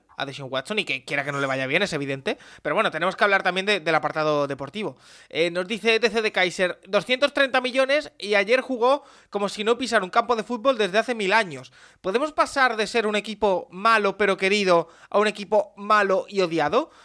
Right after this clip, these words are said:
Lo de ser buenos ya lo voy dejando por imposible. Em, a ver, es cierto que el partido de ayer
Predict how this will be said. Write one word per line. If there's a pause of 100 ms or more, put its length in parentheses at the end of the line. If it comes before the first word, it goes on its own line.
(140)
Lo
de
ser
buenos
ya
lo
voy
dejando
por
imposible. (500)
Em, (120)
a
ver,
es
cierto
que
el
partido
de
ayer